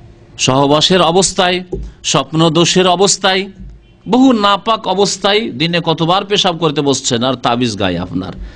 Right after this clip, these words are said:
আর দাবি করছেন যে তাবিজ আমার কোরআনের সূরা, সূরা নাস, ফালাক লিখা আছে, অথবা আউযু বিল্লাহি মিনাশ শাইতানির রাজিম লিখা আছে, বা আল্লাহর, আহ, নি-, নি-, আসমায়ে হুসনা লিখা আছে, আল্লাহু রহমানুর রহিমও লিখা আছে।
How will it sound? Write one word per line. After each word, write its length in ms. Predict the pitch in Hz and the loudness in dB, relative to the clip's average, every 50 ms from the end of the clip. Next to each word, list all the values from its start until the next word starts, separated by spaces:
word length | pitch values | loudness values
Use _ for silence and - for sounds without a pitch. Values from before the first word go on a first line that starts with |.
| - - | -10 -4
আর 160 | - 135 135 135 131 - 117 101 92 | -2 0 0 0 -2 -2 -2 0 0
দাবি 220 | 90 123 135 156 151 | 0 0 0 0 0
করছেন 300 | - 147 131 - 147 143 | 0 0 0 2 2 2
যে 60 | 131 | 2
তাবিজ 360 | 127 143 131 135 143 135 131 | 2 0 0 0 2 2 2
আমার 240 | 131 131 127 123 120 - - - - - - | 2 2 2 0 0 -4 -10 -20 -20 -10 -4
কোরআনের 280 | - 123 117 123 120 120 | -2 0 2 2 2 0
সূরা, 300 | - - - 123 117 117 | 0 0 0 0 0 0
সূরা 280 | - - 139 123 117 | 0 0 0 2 4
নাস, 300 | 117 117 123 120 117 - | 4 4 4 2 0 -2
ফালাক 260 | - - 107 107 107 - | -2 -2 0 0 -2 -2
লিখা 260 | 110 104 101 - 98 90 | -4 -4 -4 -4 -4 -4
আছে, 300 | 90 - - - 90 - - - - - - - - | -4 -2 -4 -4 -4 -6 -10 -16 -20 -20 -20 -8 -4
অথবা 320 | - 117 - - 123 117 107 | -4 -2 2 2 2 4 4
আউযু 240 | 107 117 113 110 | 2 2 2 2
বিল্লাহি 240 | 113 117 110 113 120 | 0 2 2 2 2
মিনাশ 160 | 117 113 113 | 2 0 0
শাইতানির 400 | - - 120 104 - 117 107 110 | 0 0 0 0 2 0 2 2
রাজিম 220 | 107 101 101 101 104 | 0 0 0 0 0
লিখা 260 | 101 98 - - 95 | 0 0 0 -2 -2
আছে, 300 | 98 - - 101 95 90 - - - - - - | -2 0 0 0 0 -2 -4 -8 -18 -14 -6 -2
বা 100 | 120 117 | 0 0
আল্লাহর, 320 | 110 120 120 117 117 117 | 2 2 2 2 2 0
আহ, 600 | 120 113 - - - - - 117 120 113 110 113 | -2 -6 -8 -14 -10 -4 -2 0 2 2 2 2
নি-, 300 | 120 120 120 123 - 123 | 2 2 2 2 4 4
নি-, 220 | 120 120 117 120 - | 4 4 4 2 2
আসমায়ে 360 | 123 123 - - 131 131 123 | 0 0 2 2 2 2 2
হুসনা 360 | 113 123 117 - 123 123 120 | 2 0 0 0 2 0 2
লিখা 240 | 117 120 113 117 117 | 2 0 0 -2 -2
আছে, 160 | 113 117 123 | -2 -2 -2
আল্লাহু 380 | 110 110 113 113 113 113 113 113 | -2 0 0 0 0 0 0 0
রহমানুর 480 | 110 110 113 113 113 110 113 113 107 | 0 0 0 0 0 0 0 0 -2
রহিমও 320 | 107 104 - 127 123 117 113 | -2 0 0 2 2 2 2
লিখা 260 | 107 107 - - - | 2 0 -2 -4 -6
আছে। 240 | - - - - | -6 -4 -4 -6